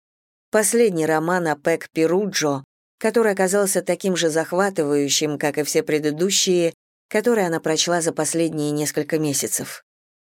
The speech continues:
Однако этот действовал ей на нервы так, как не удавалось другим книгам серии. Он был мрачнее предыдущих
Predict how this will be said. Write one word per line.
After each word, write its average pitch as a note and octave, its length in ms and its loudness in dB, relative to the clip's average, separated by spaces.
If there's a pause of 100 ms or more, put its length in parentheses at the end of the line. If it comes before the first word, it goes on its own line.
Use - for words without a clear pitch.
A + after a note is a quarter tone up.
(340)
Однако F#3+ 540 2
этот A#3 540 2 (240)
действовал E3+ 720 2
ей D#3+ 240 0
на D#3 120 0
нервы D#3 320 0
так, F#3+ 420 -4 (200)
как D#3+ 220 -2
не D#3 100 0
удавалось D3+ 560 0
другим E3 500 0
книгам D3 460 -2
серии. C#3+ 640 0 (640)
Он G#3+ 220 2
был A3 180 4
мрачнее G3 540 2
предыдущих E3+ 1000 -2